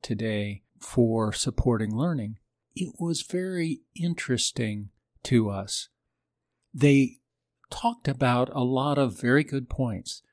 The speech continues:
For example, various kinds of attention and how necessary it is to have those different types of attention developed. They also talked about the different types of memory,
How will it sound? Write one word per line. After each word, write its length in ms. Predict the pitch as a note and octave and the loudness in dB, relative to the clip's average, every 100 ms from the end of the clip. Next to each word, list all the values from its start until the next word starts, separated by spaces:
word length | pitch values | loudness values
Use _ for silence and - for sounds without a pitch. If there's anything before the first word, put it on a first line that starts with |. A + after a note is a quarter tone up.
| _ _ _ _ _ | _ _ _ _ _
For 160 | - A#2+ | -2 -2
example, 720 | F#2 B2 B2 A2 A2+ A2 G2+ _ _ _ _ _ | 0 0 0 0 2 2 0 _ _ _ _ _
various 640 | - - A2 C3 C#3 C3 - | -20 -12 2 6 8 6 2
kinds 400 | - C3+ B2+ A#2+ | 0 0 2 0
of 80 | A2 | -4
attention 640 | - B2 B2+ - G#2 G2+ | -2 0 0 0 -4 -2
and 160 | G2+ G2 | -2 -2
how 280 | B2 A#2+ | -2 0
necessary 880 | A2+ A2 G#2+ C#3 A#2+ - A2+ A2 A2 | 0 0 0 -2 -2 -2 -2 0 -2
it 100 | G#2+ | -2
is 340 | A2 G#2+ G2 - - - _ _ | -2 0 -2 -8 -16 -20 _ _
to 340 | - A#2 G#2+ G2+ | -2 0 0 -2
have 540 | - A#2 G#2+ G2+ - _ - | -2 -2 -2 -6 -12 _ -4
those 420 | A#2+ G#2+ G#2 - | 0 0 -2 -4
different 380 | - A2 A2+ G2+ | -6 -4 -4 -4
types 500 | - G#2+ - - - - | -4 -4 -4 -8 -8 -8
of 160 | A2+ | -6
attention 540 | G2+ - A2+ G2 A2+ G#2 | -6 -4 -4 -2 -4 -6
developed. 580 | G#2+ A#2 G#2+ G2 - - _ _ _ _ - | -4 -4 -4 -6 -8 -20 _ _ _ _ -4
They 100 | C3+ | 0
also 340 | C3 A#2 B2 | 2 2 -2
talked 380 | G#2+ B2+ A#2+ - | -2 0 0 0
about 320 | A#2 B2 A#2+ | -2 0 0
the 80 | C3 | -2
different 520 | A#2+ C3+ C3+ C3+ - | -2 0 2 2 0
types 500 | - - F3+ - - | -8 0 0 0 -4
of 260 | D3+ C3+ G#2+ | -2 -4 -4
memory, 640 | C3+ D#3+ E3 G#2+ F#2 G2 | -4 -2 0 0 -2 -6